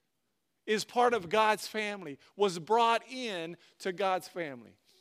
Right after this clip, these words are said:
You think, "Well, I don't know if that's what it's saying." Well, let me just get real specific. Are you ready? Matthew chapter one. If you ever do a Bible reading plan, through the whole Bible, you probably skip this chapter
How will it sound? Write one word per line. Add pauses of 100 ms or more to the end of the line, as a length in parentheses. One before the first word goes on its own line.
(480)
You
think,
"Well,
I
don't
know
if
that's
what
it's
saying."
Well,
let
me
just
get
real
specific. (1080)
Are
you
ready? (640)
Matthew
chapter
one.
If
you
ever
do
a
Bible
reading
plan, (440)
through
the
whole
Bible,
you
probably
skip
this
chapter